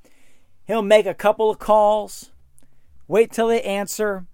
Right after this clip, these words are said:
and then he'll just sneak in to where that call came from. He'll just real quiet, real sneaky, move on in there, looking for that bird. If he gets disoriented, loses position, he'll,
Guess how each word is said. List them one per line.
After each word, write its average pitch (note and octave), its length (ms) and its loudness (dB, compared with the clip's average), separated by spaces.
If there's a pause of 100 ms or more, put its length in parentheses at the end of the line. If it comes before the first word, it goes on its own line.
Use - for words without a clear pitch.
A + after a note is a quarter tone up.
(380)
and D#3+ 160 -12
then E3+ 80 -6
he'll F3+ 140 -4
just - 480 -10
sneak F#3+ 440 -8
in E3 340 -8 (120)
to - 140 -16
where D#3 160 -4
that D3+ 240 -6
call D3+ 200 -4
came C#3+ 320 -14
from. A#2+ 300 -14 (560)
He'll F3+ 260 0
just C#3+ 380 -8
real G#3 240 0
quiet, G3+ 600 -2
real G3+ 260 0
sneaky, G3+ 760 -10 (400)
move F#3+ 380 -2
on A3 260 0
in G3 220 -6
there, F#3 400 -2 (1200)
looking G3+ 540 -2
for G#3 160 -6
that G3+ 260 0
bird. F#3+ 480 0 (440)
If - 60 -18
he D#3+ 80 -8
gets G#3 220 -2
disoriented, G3+ 1120 -4
loses F#3 540 -4
position, G3 720 -6
he'll, F3 480 -6